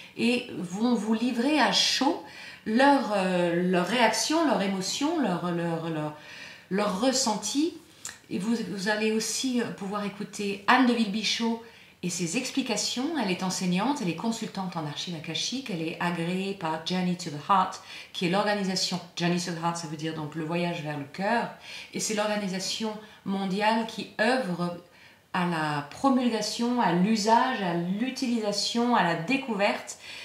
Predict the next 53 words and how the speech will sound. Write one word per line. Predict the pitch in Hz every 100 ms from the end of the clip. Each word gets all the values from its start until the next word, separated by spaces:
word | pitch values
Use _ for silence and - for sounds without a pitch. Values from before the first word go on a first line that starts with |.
| -
des | - 202
archives | 196 - 247
akashiques | 202 185 180 254 -
depuis | 180 180
à |
peu | 160
près | 196 226
quarante | 196 165 160 170
ans. | 202 - - - - - -
Anne | 240 320 277 175 - - -
a | 190 190
écrit | 196 - 294
ce | 302 170
livre, | 151 208 330 151 - - _
Retour | 175 202 254 269
à | 208
la | 175
joie, | 165 160 165 - - - - - -
que | 175
je | 156
vous | 156
conseille. | - 165 185 226 247
Je | 180
vous | 226
mettrai | 226 220 226
tous | 285
les | 277
détails | 240 226 214 202
de |
toute | 170 190
façon | 190 185 175 165 -
sous | - - - 302
cette | 240 175
vidéo, | 180 165 180 226 - - - - -
ainsi | 190 - 240
que |
les | 208
détails | 175 180 190
sur | 180 180 170
Journey | 185 190
to | 185 175
the |
Heart | 165 175 175 175
et | 180 -
Ernesto | 175 170 175 - 190
Ortiz, | 170 - 240 233 -
qui | 160
est |
la |
personne | 156 151 - 165
qui | 143
a |
fondé | 135 - 190 180